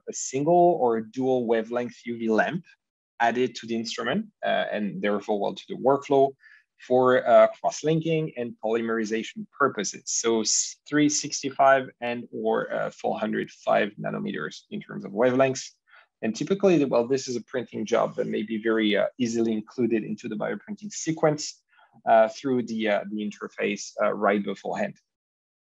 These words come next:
Now, let's move on to what people are usually the most, uh, curious about, and this is how to, um, you know, load the bioink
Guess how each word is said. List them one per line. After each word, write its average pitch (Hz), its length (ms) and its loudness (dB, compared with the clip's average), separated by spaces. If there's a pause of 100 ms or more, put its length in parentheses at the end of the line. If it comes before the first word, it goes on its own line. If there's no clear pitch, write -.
(800)
Now, 139 200 4
let's 175 240 6
move 180 180 6
on 175 240 6
to 131 400 0
what 123 220 4 (260)
people 143 320 -2
are 127 80 2
usually 127 380 0
the 123 100 0
most, 123 460 -6
uh, 113 140 2 (100)
curious 160 480 -2
about, 104 400 -2
and 104 200 -6
this 123 240 -6
is 113 360 -4 (460)
how 120 300 2 (160)
to, 110 300 -6 (140)
um, 98 580 4 (140)
you 120 100 -2
know, 104 140 0
load 123 560 4
the 113 60 -4
bioink 110 580 2